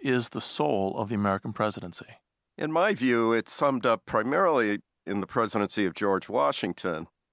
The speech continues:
Speaker 2: Washington was, I think, a president who understood the role of that job to be head of state.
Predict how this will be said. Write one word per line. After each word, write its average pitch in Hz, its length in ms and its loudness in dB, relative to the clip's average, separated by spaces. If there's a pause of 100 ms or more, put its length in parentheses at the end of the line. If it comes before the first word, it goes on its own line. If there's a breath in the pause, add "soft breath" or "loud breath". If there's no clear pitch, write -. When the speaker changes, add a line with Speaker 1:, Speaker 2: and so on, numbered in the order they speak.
(200)
Speaker 2:
Washington 139 760 0
was, 113 640 2
I 101 160 0
think, 107 360 0
a 92 60 -4
president 101 580 0
who 98 160 -2
understood 107 640 -2
the 98 100 -2
role 101 540 0 (500)
of 107 220 -4
that 101 240 2
job 101 360 2
to 101 100 -4
be 104 420 -2
head 113 200 -2
of 92 80 -8
state. 82 380 -4